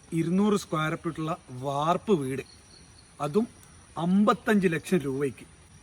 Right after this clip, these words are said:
നെഗോഷ്യബിൾ ആണ്. ഏകദേശം ഇരുന്നൂറ് കവുങ്ങ്, റബ്ബർ, കുരുമുളക്, മാവ്, പ്ലാവ്, എല്ലാ ഇനം മരങ്ങളും, വെ-, കുളം, ഒരു കിണറ്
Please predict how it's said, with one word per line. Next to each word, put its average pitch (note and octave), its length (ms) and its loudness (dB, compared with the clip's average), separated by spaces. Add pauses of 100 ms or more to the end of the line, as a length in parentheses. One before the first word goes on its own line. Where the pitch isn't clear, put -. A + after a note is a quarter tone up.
(280)
നെഗോഷ്യബിൾ E3 580 2
ആണ്. - 100 -18 (640)
ഏകദേശം F#3+ 360 2 (200)
ഇരുന്നൂറ് A3 440 4 (120)
കവുങ്ങ്, E3 380 0 (240)
റബ്ബർ, C#3+ 280 -2 (460)
കുരുമുളക്, G3 500 4 (160)
മാവ്, E3 260 2 (140)
പ്ലാവ്, D3+ 320 -2 (400)
എല്ലാ G3+ 220 6 (120)
ഇനം F#3+ 200 2
മരങ്ങളും, D#3+ 420 2 (640)
വെ-, D3+ 140 0 (140)
കുളം, F3 260 0 (360)
ഒരു E3+ 120 0 (120)
കിണറ് F#3 340 2